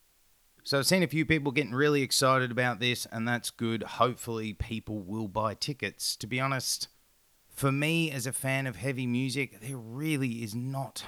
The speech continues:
much going on here that excites me. Stone Sour,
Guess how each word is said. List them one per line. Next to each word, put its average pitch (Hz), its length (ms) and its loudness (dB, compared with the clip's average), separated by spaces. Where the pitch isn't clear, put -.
much 113 600 -4
going 107 340 -4
on 117 240 -2
here 104 240 -2
that 92 160 -4
excites 110 560 -2
me. 92 220 -4
Stone 156 400 2
Sour, 143 640 4